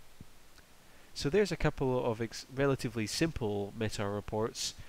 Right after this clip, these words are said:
Um, they can become very complex and have lots of little bits of additional information. So if you want to see a list of all of the abbreviations that can form a METAR report, you can click on the annotation on the screen or in the link in the description to read those.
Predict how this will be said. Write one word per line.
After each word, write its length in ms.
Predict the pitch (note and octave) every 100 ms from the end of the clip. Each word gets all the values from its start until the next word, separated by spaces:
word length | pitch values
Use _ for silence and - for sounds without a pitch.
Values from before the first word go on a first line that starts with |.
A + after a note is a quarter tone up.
| - - -
Um, 200 | A#2 C3
they 120 | C#3
can 220 | - G3
become 320 | F#3+ F#3 D3+ B2+
very 280 | B2+ B2+ A#2
complex 560 | - A#2 - D#3+ -
and 120 | C3
have 200 | A2+ A2
lots 360 | C3 D#3+ - -
of 160 | B2 B2
little 160 | B2
bits 240 | G#2+ B2 A#2
of 120 | A2
additional 540 | G#2 B2+ - A2 G#2+
information. 720 | G#2+ - A2 A2 G#2+ G2+ G2+ - - - - - -
So 300 | - C3+ B2+
if 180 | C#3
you 100 | C#3+
want 160 | E3 G3+
to 60 | -
see 200 | - C#3+
a 60 |
list 320 | B2 C3 -
of 140 | A#2 G#2+
all 220 | B2 C3+
of 80 | C3
the 140 | B2+
abbreviations 720 | A#2 C#3 C3+ C#3+ D3 - C3
that 160 | - A#2
can 140 | A2
form 380 | - - D3+ C#3
a 60 | A2
METAR 380 | G#2 G2 G#2+ G#2
report, 560 | G2 G#2+ A2 - - - - - -
you 80 |
can 140 | - B2+
click 260 | - F#3+
on 80 | D3+
the 140 | B2 A#2
annotation 520 | A2+ G#2 A2+ - G#2
on 120 | G2+
the 60 | G#2
screen 500 | - C3 C3+ C#3 C3+
or 240 | A#2 A2 G#2
in 220 | - G2+
the 80 | G#2
link 240 | C3+ C3
in 60 | A#2 G#2
the 60 | G#2+
description 500 | G#2 A2 G#2+ G#2+ G#2
to 140 | G#2
read 240 | G#2 G#2 - -
those. 380 | B2 B2 -